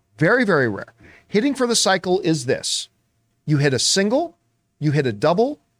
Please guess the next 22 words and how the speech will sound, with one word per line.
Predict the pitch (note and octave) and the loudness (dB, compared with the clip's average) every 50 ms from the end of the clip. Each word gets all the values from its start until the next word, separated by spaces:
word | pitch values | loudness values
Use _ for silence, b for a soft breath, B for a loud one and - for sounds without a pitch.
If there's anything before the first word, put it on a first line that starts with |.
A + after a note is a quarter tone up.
| _ _ | _ _
you | - B2 | -4 -2
hit | C3 D#3+ G3+ | 0 0 0
a | B3 | -2
triple, | B3 - A3+ G#3+ G#3+ G#3+ G#3 G3 G3 - _ _ _ _ _ | -2 -2 -2 0 2 2 2 2 0 -4 _ _ _ _ _
and | C3+ C3+ C3 | -6 -4 -2
you | B2+ A#2 | -2 -2
hit | C3 F#3+ F#3+ | 0 0 0
a | F#3+ | 0
home | C#3+ F3 F#3 F#3 E3+ D#3 | 0 -2 0 0 0 2
run | C#3+ C#3+ C#3 C#3 - - _ | 2 2 0 -2 -4 -6 _
all | - D3 D#3+ E3 D#3+ | 2 2 2 2 2
in | D#3+ D3+ | 0 -2
the | C#3+ C3 | -2 -4
same | - - C3 A#2 A2+ A2 | -6 -6 -4 -4 -6 -6
game. | F2+ G#2+ F#2+ E2+ D#2+ - _ _ _ _ _ _ _ _ _ _ _ _ _ _ _ _ _ _ - | -8 -8 -10 -12 -14 -18 _ _ _ _ _ _ _ _ _ _ _ _ _ _ _ _ _ _ -14
Very | A#2+ A#2+ A#2+ E3+ A#3 C4+ C#4+ C#4 C#4+ C4+ | -12 -4 0 2 2 4 4 2 2 2
rare. | A3 F3 D#3+ C3 G#2 E2 - - _ _ _ _ _ _ _ _ _ _ - | 2 2 0 0 0 -4 -6 -12 _ _ _ _ _ _ _ _ _ _ -18
Very | A#2 A#2 C#3+ A3 A#3+ A3 G3+ F#3 D#3 | -6 0 0 2 4 4 2 2 0
rare. | A#2+ A2+ G2 E2+ - - - _ _ _ _ _ _ _ _ _ _ _ - | -2 -4 -6 -8 -10 -14 -20 _ _ _ _ _ _ _ _ _ _ _ -4
Hardly | - G#3 G#3+ G#3+ A3 A3 G#3 G#3 G3 F3+ - _ _ _ _ _ _ _ - | 0 0 0 2 2 0 0 -2 -4 -6 -10 _ _ _ _ _ _ _ -2
ever | A3+ A3 F#3+ F#3 F3 D3+ | -2 0 0 -2 -4 -4
happens. | C#3 A#2+ E2 - - - _ - - - - | -6 -8 -8 -10 -12 -18 _ -14 -14 -14 -14